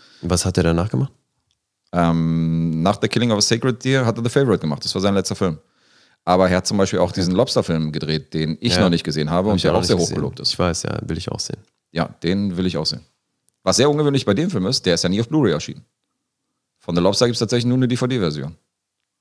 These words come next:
Speaker 1: Ach.
Speaker 2: Ja, weil du denkst, okay, jeder Film, der irgendwie neu rauskommt, kommt auf Blu-ray und auf D V D raus.
Speaker 1: Ja.
Speaker 2: Da gab's nur eine D-V-D von immer. Also den,
Speaker 1: Nee,
Speaker 2: der ist
Speaker 1: hierzulande meinst du jetzt
Speaker 2: überall.
Speaker 1: oder generell?
Speaker 2: Überall, da gibt's keine Blu-ray. Ohne
Speaker 1: Ja?
Speaker 2: Scheiß, fand ich auch krass.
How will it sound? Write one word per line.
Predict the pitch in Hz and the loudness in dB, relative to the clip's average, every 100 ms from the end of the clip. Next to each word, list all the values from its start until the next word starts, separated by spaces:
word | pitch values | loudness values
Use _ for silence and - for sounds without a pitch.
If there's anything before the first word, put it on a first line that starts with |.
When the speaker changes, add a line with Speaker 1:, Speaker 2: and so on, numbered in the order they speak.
| _ _ _ _ - | _ _ _ _ -8
Speaker 1:
Ach. | 78 - _ _ 90 | -8 -10 _ _ -4
Speaker 2:
Ja, | 78 - _ - | -4 -4 _ -8
weil | 82 | -4
du | 80 | -2
denkst, | 90 - | 0 0
okay, | 87 95 | 0 4
jeder | 87 101 | 4 4
Film, | - 104 101 | 2 2 4
der | 92 | 2
irgendwie | 90 | 2
neu | 92 | 2
rauskommt, | 87 98 - 107 | 4 2 2 -2
kommt | - 95 | -2 -4
auf | 92 | 0
Blu-ray | 104 104 | 2 4
und | 101 | 2
auf | 120 | 0
D | - | 0
V | 113 | 0
D | 120 | 2
raus. | 123 135 - | 2 -2 -4
Speaker 1:
Ja. | 107 95 - | -4 -6 -2
Speaker 2:
Da | 71 73 78 - | 0 0 -2 -2
gab's | 90 - - | -2 -2 0
nur | 92 110 | 2 2
eine | 127 | 2
D-V-D | 135 143 156 | 2 2 0
von | - 78 | 0 -2
immer. | 71 - - | -2 -6 -8
Also | 82 80 | -8 -4
den, | 85 78 - _ _ - | -2 -4 -8 _ _ -14
Speaker 1:
Nee, | 90 | -8
Speaker 2:
der | 82 | 0
ist | |
Speaker 1:
hierzulande | 208 170 202 202 220 226 | 2 4 4 4 4 2
meinst | 226 220 | 2 2
du | 226 | 2
jetzt | - | 2
Speaker 2:
überall. | - | 2
Speaker 1:
oder | - | 2
generell? | 120 170 87 - - | 2 2 -2 -6 -8
Speaker 2:
Überall, | 139 131 127 | -2 0 2
da | |
gibt's | 87 - | 2 0
keine | 117 113 | 0 2
Blu-ray. | 127 98 82 - _ _ _ _ _ _ _ _ _ _ _ _ _ _ 120 | 2 2 0 -10 _ _ _ _ _ _ _ _ _ _ _ _ _ _ -2
Ohne | - | 2
Speaker 1:
Ja? | |
Speaker 2:
Scheiß, | 214 277 - - | 4 4 0 -8
fand | - 107 | -4 0
ich | |
auch | 107 | 0
krass. | - 78 - | -2 -4 -6